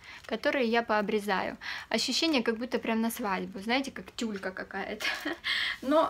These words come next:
э, это не беда, я ж говорю, я их поубираю, и, э, будет смотреться совсем по-другому. Но вот это сочетание розы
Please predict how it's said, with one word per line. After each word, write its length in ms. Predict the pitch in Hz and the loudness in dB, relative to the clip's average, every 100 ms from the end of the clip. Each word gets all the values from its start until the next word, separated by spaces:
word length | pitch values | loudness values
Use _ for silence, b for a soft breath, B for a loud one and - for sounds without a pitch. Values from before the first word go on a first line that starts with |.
| - | 2
э, 460 | 233 254 247 226 - | 0 2 2 2 -2
это 200 | 254 254 | -4 -2
не 120 | 254 | -2
беда, 300 | 247 240 302 | -2 0 2
я 60 | 330 | 2
ж 80 | - | 0
говорю, 340 | 226 220 208 | -6 -4 -2
я 220 | 196 233 240 | -2 -2 -2
их 140 | 247 | -2
поубираю, 680 | 233 214 226 262 339 320 247 | -4 -4 -2 2 2 0 -4
и, 280 | 220 233 240 B B B | -6 -8 -8 B B B
э, 180 | 208 214 | -6 -6
будет 380 | 214 240 247 - | -4 -4 -4 -6
смотреться 560 | 208 214 240 254 214 | -6 -4 -4 -4 -8
совсем 300 | 214 214 226 | -10 -8 -8
по-другому. 540 | 214 208 214 196 190 196 | -6 -8 -8 -6 -6 -6
Но 80 | 240 | -6
вот 140 | 262 | -2
это 160 | 285 277 | -2 -2
сочетание 680 | 277 277 302 277 247 233 226 | -4 -4 -2 0 0 0 0
розы 440 | 254 254 233 220 | 0 0 -2 -6